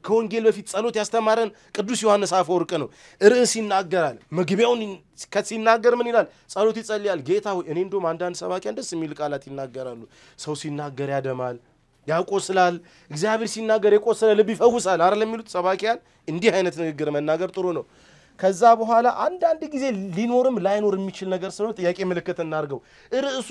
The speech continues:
ከባድ ከሆነ ማብራራት፣ ርዕስ ማብራራት። ከዛ በኋላ ዋና የስብከቱ ዋና ክፍል ነው የሚገባው። ዋና ክፍል በአንድ ወይ በሁለት ወይ በሶስት መክፈል። አምስተኛ መደምደሚያ ነው። እዚህ ጋራ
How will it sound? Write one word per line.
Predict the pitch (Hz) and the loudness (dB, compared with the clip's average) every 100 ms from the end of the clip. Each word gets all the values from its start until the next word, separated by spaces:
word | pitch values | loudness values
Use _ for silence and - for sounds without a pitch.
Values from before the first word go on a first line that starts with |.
| 247 | -8
ከባድ | 214 165 233 240 220 | -8 -4 -2 -2 -4
ከሆነ | 226 226 262 160 | -6 -6 -6 -4
ማብራራት፣ | 151 175 160 135 - | -4 -2 -4 -8 -8
ርዕስ | 151 170 - | -8 -6 -8
ማብራራት። | 127 120 110 104 - _ _ _ _ - | -8 -8 -12 -16 -20 _ _ _ _ -2
ከዛ | 330 320 330 311 | 0 0 2 4
በኋላ | 285 262 262 254 | 6 4 2 2
ዋና | 160 202 214 208 196 180 | 4 6 4 4 2 2
የስብከቱ | 160 160 190 190 185 156 | -2 -8 -6 -6 -2 2
ዋና | 151 151 143 | 2 2 -4
ክፍል | 143 131 123 113 | -6 -10 -12 -12
ነው | 104 | -16
የሚገባው። | 104 107 - - _ _ _ _ _ _ _ _ _ _ | -18 -20 -20 -20 _ _ _ _ _ _ _ _ _ _
ዋና | 143 220 254 262 | 2 4 4 0
ክፍል | 254 262 160 | -2 -4 -2
በአንድ | 139 202 254 254 - _ _ 147 | 0 2 2 0 -12 _ _ -2
ወይ | 165 | 2
በሁለት | 196 202 240 247 247 - | 2 4 6 4 2 -2
ወይ | 170 | 0
በሶስት | 190 220 254 - | 2 -2 -4 -2
መክፈል። | 208 - 170 117 _ _ _ | -2 -2 -4 -6 _ _ _
አምስተኛ | 165 240 262 240 175 | 0 2 2 2 4
መደምደሚያ | 156 170 135 117 107 98 | 6 6 4 0 -6 -14
ነው። | 92 _ _ _ _ _ 160 | -20 _ _ _ _ _ -4
እዚህ | 170 262 | -4 4
ጋራ | 262 269 | 4 8